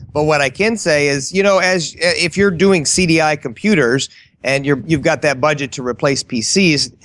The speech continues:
that thirty bucks as part of a P C replacement, it may take you five years to do it,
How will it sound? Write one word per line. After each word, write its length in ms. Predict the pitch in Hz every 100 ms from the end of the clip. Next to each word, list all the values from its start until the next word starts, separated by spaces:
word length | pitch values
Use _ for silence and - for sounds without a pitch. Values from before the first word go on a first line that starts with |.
| - _
that 200 | 135 139
thirty 260 | - 180 156
bucks 360 | 131 165 156 139
as 140 | 120
part 260 | - 165 151
of 100 | 123
a 40 |
P 200 | - 143
C 240 | - 175
replacement, 640 | 147 117 - 190 185 127 117 _ _
it 80 | -
may 120 | 156
take 280 | 156 175 165
you 60 | 143
five 300 | 151 139 127
years 200 | 131 123
to 100 | 120
do 220 | 160 214
it, 220 | 147 147